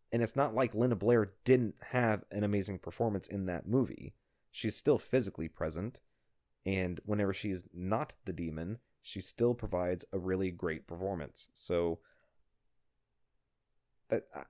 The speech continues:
I don't know. I just think that that's kind of unfair for, for that to have happened. But I guess regardless if she won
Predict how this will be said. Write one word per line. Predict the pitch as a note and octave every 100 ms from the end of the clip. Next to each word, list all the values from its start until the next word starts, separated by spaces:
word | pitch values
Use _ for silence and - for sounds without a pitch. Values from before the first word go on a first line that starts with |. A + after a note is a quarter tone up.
| - _ _ C#3
I |
don't | C3+
know. | F#2+ D2+ -
I | A2+
just | A#2 A#2
think | A#2+
that | G2+
that's | G2+ -
kind | - A2+
of | G#2+
unfair | G2 G2 D#2+ F2+ G2+ A#2+ _ _ _ _ _ _ _ _ _ _ _ _ -
for, | - F#2+ F2 E2+ E2 F2 - _ _ _ _ -
for | G2
that | D#2 E2+ - -
to | -
have | -
happened. | B2 C3 C3+ C3+ _ _ _ _ _ _ -
But | G2 G#2 - - _ -
I | G2+
guess | G#2 - F#2+
regardless | F2 A2+ A#2+ A2 A2 - -
if | G2+
she | - G#2+
won | F#2 F2+ F#2 G2 B2